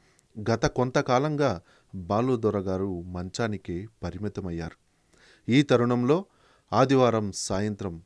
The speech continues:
నవంబర్ ఇరవై రెండవ తారీఖున కన్నుమూయడం జరిగింది. బాలుదొర గారు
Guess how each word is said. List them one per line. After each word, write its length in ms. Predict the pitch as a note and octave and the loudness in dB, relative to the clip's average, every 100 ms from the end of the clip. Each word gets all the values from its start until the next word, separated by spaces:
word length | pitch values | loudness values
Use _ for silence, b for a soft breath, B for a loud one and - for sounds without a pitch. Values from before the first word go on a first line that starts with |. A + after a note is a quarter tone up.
| _ _ _ _ _ G2 | _ _ _ _ _ -6
నవంబర్ 560 | G2+ G#2 B2 A2 F#2 - _ _ | -2 0 0 0 -4 -6 _ _
ఇరవై 300 | G2+ G#2 G#2+ | -4 0 2
రెండవ 360 | G#2+ G2 F#2+ F#2 | 2 0 -2 -4
తారీఖున 680 | F2 F2+ F2+ - G2+ A#2+ F2 - _ _ - | -4 -6 -8 -8 -8 -8 -10 -16 _ _ -10
కన్నుమూయడం 640 | F2 G#2 G2 F2+ F2+ F2 | -6 -6 -6 -6 -8 -10
జరిగింది. 440 | F2 F2 E2+ E2 - _ _ _ _ _ _ _ _ G2+ | -10 -10 -10 -12 -18 _ _ _ _ _ _ _ _ -4
బాలుదొర 560 | G#2+ A#2 A#2+ A2+ G#2+ | 2 4 4 4 4
గారు 360 | G#2 G2+ A#2+ | 4 2 0